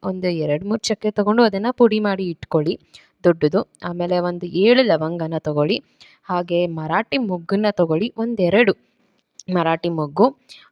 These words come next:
ಹಾಗೆ ಒಂದ್ ಸ್ವಲ್ಪ ಚಕ್ರದ ಹೂವ ಅಂತ ನಾವ್ ಹೇಳ್ತೀವಿ. So, ನೀವೇನ್ ಹೇಳ್ತೀರೋ ಗೊತ್ತಿಲ್ಲ, ಅದು ಒಂದೆರಡು. ಆಮೇಲೆ ಈ ಪತ್ರೆ, ಪತ್ರೆನ ಪಲಾವ್ ಎಲೆ ಅಂತಾರಲ್ಲ, ಅದನ್ನ ಒಂದ್ ನಾಲ್ಕು ತಗೊಳ್ಳಿ, ಚಿಕ್ ಚಿಕ್ದಾಗ್ ಕಟ್ ಮಾಡ್ಕೊಳ್ಳಿ, ಎರಡನ್ನ ಸಾಕು. ಆಮೇಲೆ ಕಸೂರಿ ಮೇಥಿ ತಗೊಂಡಿದ್ದೀನಿ.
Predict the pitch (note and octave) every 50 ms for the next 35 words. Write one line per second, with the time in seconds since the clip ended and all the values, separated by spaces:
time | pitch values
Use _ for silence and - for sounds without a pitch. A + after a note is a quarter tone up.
0 | _ _ - F3+ G3+ G3 A3 A3+ B3+ C4+ C4+ A#3+ A#3 A#3+ A#3+ - C4+ C4+ C#4+ -
1 | - - - _ _ _ _ _ _ _ _ _ _ _ _ _ _ - A#3 G#3+
2 | - - C4 D4 A#3+ B3+ A3 G3 F#3+ F#3 F3 F3+ A3 G#3 F3 D3+ D#3 E3+ D#3+ F3
3 | D#3+ D#3 D#3 D3+ D#3 D#3 F3 - - - - F#3+ F3 E3+ E3+ F3+ F3+ F3+ F3 E3+
4 | E3 D#3+ E3 - E3+ E3 E3+ E3+ E3 D#3 - - D#3 E3+ - - - F#3+ E3 G3
5 | F#3+ F#3 F3+ F3 E3 D#3+ D#3+ E3 E3 F3 A3 C4 D4+ - - - - - - _
6 | - B3+ B3+ C4 C4 C#4 - - B3+ B3+ - _ - F#3 - _ _ - G3+ E3+
7 | - _ _ _ _ _ _ - F#3+ - _ - - G#3 G#3 G#3+ G#3 - - F3+
8 | F3+ F#3 F#3 G3+ G3+ F#3+ F#3 F#3 F3+ F3 E3+ E3+ E3 D#3+ E3+ G#3 C4 C4 G#3 E3
9 | E3+ E3+ E3+ E3 - - E3+ E3 D#3+ D#3+ D#3+ D#3+ D#3+ D#3+ D#3+ - _ _ - D#3+
10 | D3 D#3+ D#3+ F3 B3+ - - _ _ - - G#3 - - - - _ - G3 -
11 | - E3+ - _ G#3+ G#3+ G3+ F3+ - - E3 D#3+ D#3 D#3 D3+ D#3+ D#3 D#3 D#3 D3+
12 | D3+ D3+ - D#3+ D3+ D#3 - - D4 - - - - - - - _ C4 B3+ B3
13 | B3 B3+ B3+ B3 - A3 F#3+ - - A#3+ B3 B3+ A#3+ A3+ G#3 G3 F#3+ G3+ - -
14 | F3+ F3 F3 E3+ E3+ E3 E3 F#3+ A3+ C#4 -